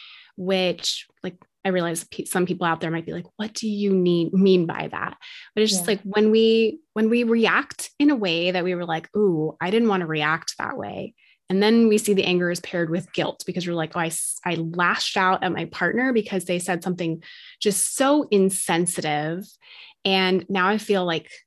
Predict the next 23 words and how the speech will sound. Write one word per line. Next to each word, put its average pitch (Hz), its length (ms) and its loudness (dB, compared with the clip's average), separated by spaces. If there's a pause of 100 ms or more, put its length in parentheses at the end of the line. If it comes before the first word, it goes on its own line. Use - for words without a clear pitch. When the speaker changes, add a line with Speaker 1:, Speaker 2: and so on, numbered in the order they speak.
(100)
Speaker 1:
such - 380 -4
a 254 140 2
jerk. 170 360 -2
I 175 40 -8
feel 175 220 -4
so 190 500 0
guilty." 170 540 -4
And 175 120 -4
now 208 160 0
we 320 80 0
have, 254 160 -2
like, 190 140 -6
layers 160 600 -4
of 170 120 -8
emotions 190 580 2
<laughs> - 0 -
that 233 160 0
are 208 60 4
not 185 260 0
serving 190 320 -4
us. - 260 -8
Speaker 2:
Mm-hmm. 180 100 -14 (720)
Speaker 1:
So 214 580 2